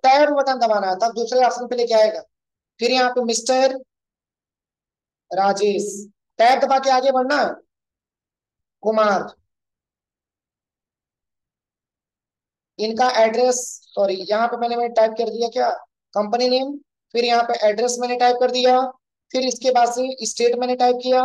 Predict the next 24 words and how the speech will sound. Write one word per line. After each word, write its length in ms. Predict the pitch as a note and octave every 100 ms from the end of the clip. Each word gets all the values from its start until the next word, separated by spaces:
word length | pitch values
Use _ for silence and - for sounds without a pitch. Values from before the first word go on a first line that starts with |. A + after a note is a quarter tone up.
| C#4 - _ _ _
और 200 | G3 A3
यहाँ 280 | A3 A3+ B3+
पे 120 | B3+ B3
mobile 320 | A3+ G#3+ G#3+
number, 360 | G3+ G3+ G3 - - _ _ _ _ _ _ _ _ _ _ _ _ _ _ _ _ _ _ _ _ _ _ _ _ _ _ _ _ _ _ _ _ _ -
बस 340 | F#3+ B3+ - _ _ _ -
यहाँ 220 | G#3+ A#3+
से 160 | B3+ C4+
सत्ताईस 580 | - A#3 - G#3 A3 A3
तैंतालीस 500 | A3 G#3+ G3+ G#3 A3
जीरो 300 | F#3 F#3+ G3+
चार, 280 | G3 F3 D#3 D3 _ _ _ _ _ G#3+
फिर 100 | A3+
यहाँ 240 | A#3 B3
पे 100 | B3
हो 80 | A#3+
जाएगा 320 | A#3+ A#3 B3 D#4 - -
India। 420 | G3+ G3 F#3+ F3 - _ _ _ _ _ _ _ _ -
समझ 300 | - C4+ C#4
में 100 | D#4+
आ 40 |
रहा 120 | D#4+
है 60 | B3+
ना? 220 | C#4 D#4+